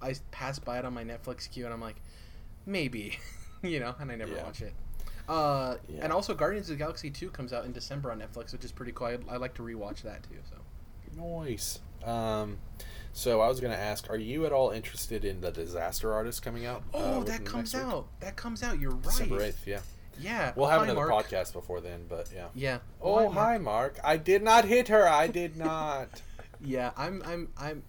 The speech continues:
Speaker 1: <sighs> yeah, you're right. I might, well, that's after next week's podcast. So, yeah, I might be seeing that and then Star Wars the following week. You're right. I completely forgot the
Speaker 2: The,
Speaker 1: movie's coming out.
Speaker 2: uh, the hype has slowly and steadily been building for me, but I'm starting to really get there with, uh,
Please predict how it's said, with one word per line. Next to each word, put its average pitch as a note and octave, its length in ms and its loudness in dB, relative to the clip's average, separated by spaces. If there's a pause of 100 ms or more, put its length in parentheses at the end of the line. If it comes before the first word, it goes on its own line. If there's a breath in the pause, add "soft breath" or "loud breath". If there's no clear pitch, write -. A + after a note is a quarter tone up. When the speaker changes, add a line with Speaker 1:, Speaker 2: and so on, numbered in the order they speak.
Speaker 1:
<sighs> - 540 -12
yeah, A#3 160 0 (120)
you're D#3 120 -2
right. G#3 120 -2
I C#3+ 60 0
might, F3+ 300 -4 (400)
well, E3 180 2
that's F3+ 160 2
after D#3+ 300 -4
next B2+ 200 -6
week's A#2+ 140 -10
podcast. A#2 420 -8
So, - 120 -10
yeah, C#3 160 -4 (280)
I C#3 100 -4
might C#3+ 200 -2
be D3+ 80 -6
seeing D3 220 -4
that D3 160 -2
and C3+ 100 -6
then C3+ 140 -6
Star D3+ 180 -6
Wars D3+ 180 -6
the C3+ 60 -12
following A#2+ 200 -8
week. A#2+ 180 -12
You're C#3 100 -6
right. F#3+ 240 -8
I - 40 -12
completely C#3+ 360 -8
forgot D3 240 -6
the C3+ 60 -6
Speaker 2:
The, C3 60 -4
Speaker 1:
movie's G#2+ 240 -2
coming G2+ 180 0
out. F#2+ 80 -2
Speaker 2:
uh, F#2 80 -4 (500)
the G2 140 -4
hype A#2 320 -2
has G#2 160 -6
slowly G#2+ 840 -4
and F2+ 140 -10
steadily F#2 520 -6
been F2 200 -10
building F2 480 -8
for - 160 -12
me, D#2 260 -12
but D2+ 100 -8
I'm E2 180 -12
starting F2+ 360 -6
to F2 80 -8
really E2+ 300 -10
get E2+ 220 -12
there D#2+ 220 -6
with, D#2+ 300 -12
uh, D2+ 220 -8